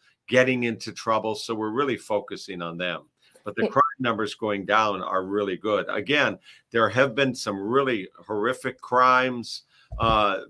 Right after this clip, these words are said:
Speaker 1: but when you step back and look at it, there are fewer, a lot fewer crimes right now than there were a year ago.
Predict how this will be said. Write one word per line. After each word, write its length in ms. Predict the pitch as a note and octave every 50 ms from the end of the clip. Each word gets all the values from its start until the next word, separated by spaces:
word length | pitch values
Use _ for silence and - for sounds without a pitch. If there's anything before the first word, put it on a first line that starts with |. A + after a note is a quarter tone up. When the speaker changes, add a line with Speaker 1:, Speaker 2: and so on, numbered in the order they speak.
| F2+ F2
Speaker 1:
but 180 | - B2 A#2+ G#2
when 140 | B2+ A#2+
you 200 | A#2 A#2 A2+ G#2+
step 480 | G2+ - - - - - D3+ C#3+ C#3 -
back 280 | - B2+ B2+ B2 - B2
and 100 | G#2 G#2
look 260 | A#2 C#3 C#3 C#3 -
at 100 | A#2 G#2+
it, 160 | G#2+ G#2+ - - _ _ _ _ _ _ _
there 160 | - A2+ A#2 A#2+
are 120 | A2+ G#2+
fewer, 680 | - - - - C3 C#3+ D#3 D#3 C#3 B2+ A2 G2+ F#2 - - - - -
a 80 | - G#2
lot 360 | A2+ A2+ B2+ C#3+ C#3+ B2+ -
fewer 400 | - - - C3 C3+ B2 A2+ G#2
crimes 520 | - - - A#2 G#2+ G2+ G2+ F#2+ F#2 - G2+
right 260 | G#2+ A2+ A#2+ B2 A#2
now 220 | A2 G#2+ G#2+ G#2+
than 160 | G2+ F#2+ F#2
there 120 | F2+ F2 F2
were 200 | F#2 G2 G2 F#2
a 60 | F2
year 220 | E2+ F2 F2 F2
ago. 260 | E2+ F2 - - -